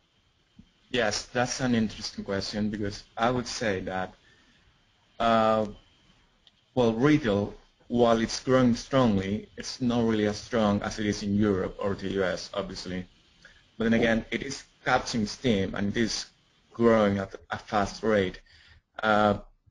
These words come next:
seventy percent of Chileans who use the internet, for example,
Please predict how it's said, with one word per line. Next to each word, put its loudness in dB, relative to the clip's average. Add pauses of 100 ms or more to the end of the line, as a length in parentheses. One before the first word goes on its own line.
(680)
seventy 0
percent 0
of -2
Chileans 0 (200)
who -8
use 0
the -4
internet, 0 (580)
for -4
example, -2